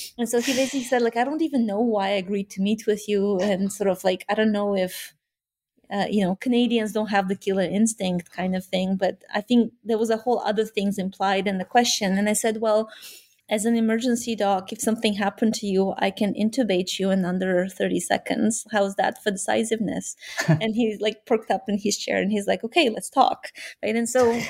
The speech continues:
Speaker 2: <laughs>
Speaker 1: there's a bit of a chance to start flipping the stereotypes. And I see it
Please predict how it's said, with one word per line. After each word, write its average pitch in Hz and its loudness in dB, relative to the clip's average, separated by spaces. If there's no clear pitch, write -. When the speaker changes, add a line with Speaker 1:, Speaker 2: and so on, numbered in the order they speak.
Speaker 2:
<laughs> - -20
Speaker 1:
there's 254 0
a 262 -2
bit 262 4
of 294 0
a 330 -2
chance 233 0
to 240 -4
start 196 2
flipping 240 -2
the 214 4
stereotypes. 220 -2
And 190 0
I 220 0
see 247 0
it 247 0